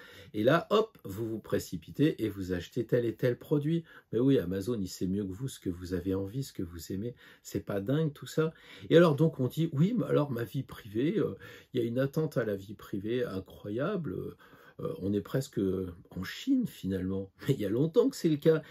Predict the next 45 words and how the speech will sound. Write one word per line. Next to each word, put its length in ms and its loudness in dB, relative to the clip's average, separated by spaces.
Qui 120 -16
c'est 160 0
qui 80 2
a 40 4
acheté, 340 4
euh, 220 6
Nous 180 2
Deux, 260 4
Point 280 0
de 80 -2
Vue, 400 0
Image 420 0
du 140 0
Monde ? 320 4
Ces, 500 2
ces 220 -2
choses-là 440 2
qui 160 -8
ont 80 2
été 160 -2
remplacées 520 -2
maintenant 360 0
par 280 -6
Gala, 400 0
c'est 240 -2
mieux. 280 0
Quoi ? 420 -2
Tel 200 4
artiste 640 -6
fait 240 -4
ça ? 420 0
Mais 80 -6
il 80 -16
n'y 100 2
a 60 0
pas 160 -6
un 140 4
petit 180 0
survol 500 4
d'hélicoptère 680 2
au-dessus 360 -4
de 120 0
la 160 2
madrague, 480 -2
là, 340 0